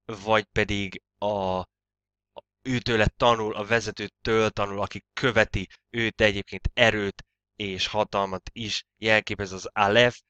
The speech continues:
míg a bet ugye egy ház, ami a családot jelenti, vagy pedig, ö, a gyülekezetet jelenti. Úgyhogy, ha megnézzük, akkor a, akkor ez a samech, alef és bet, ugye maga a szó,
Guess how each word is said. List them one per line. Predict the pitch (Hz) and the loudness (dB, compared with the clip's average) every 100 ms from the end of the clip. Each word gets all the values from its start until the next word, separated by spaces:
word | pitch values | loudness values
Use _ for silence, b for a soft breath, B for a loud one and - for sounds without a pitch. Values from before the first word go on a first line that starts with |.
| _ | _
míg | _ 104 98 | _ -12 -8
a | 95 | -8
bet | - 113 110 | 4 4 4
ugye | 104 98 | -4 -6
egy | 92 - | -6 -6
ház, | - 113 107 101 95 | -4 4 6 4 0
ami | 90 | -8
a | 87 | -10
családot | - 110 104 101 98 | -4 2 4 4 0
jelenti, | 101 98 92 92 | -2 -2 -4 -10
vagy | 95 95 - | -4 -4 -4
pedig, | 101 92 92 87 | -6 -4 -6 -6
ö, | 95 90 87 - _ _ _ - | -4 -4 -6 -14 _ _ _ -2
a | 92 90 90 87 - _ _ _ _ _ _ _ | 0 0 -2 -4 -10 _ _ _ _ _ _ _
gyülekezetet | - 123 117 113 101 101 101 - | -2 4 6 4 0 -2 -4 0
jelenti. | 101 98 95 95 B B | 0 0 -4 -10 B B
Úgyhogy, | _ 104 104 - | _ -14 -12 -12
ha | |
megnézzük, | 104 117 110 107 95 95 | 2 2 4 -4 -6 -8
akkor | 101 95 - 95 | -8 -6 -6 -2
a, | 92 87 - _ _ _ _ _ _ _ _ _ _ | -2 -4 -8 _ _ _ _ _ _ _ _ _ _
akkor | - - | -10 -2
ez | 110 101 | -2 -2
a | |
samech, | 101 - 104 113 127 123 - - _ _ _ | -2 0 0 4 2 4 0 0 _ _ _
alef | - 104 110 110 - - | 0 2 4 2 0 -12
és | 104 95 - | -12 -12 0
bet, | 120 117 113 - | 4 4 4 -8
ugye | _ 101 101 95 92 - _ _ _ _ _ _ | _ -4 0 0 -2 -8 _ _ _ _ _ _
maga | 107 101 101 | 0 2 2
a | 98 | 0
szó, | 92 - - 104 98 | -2 -4 -2 -2 -2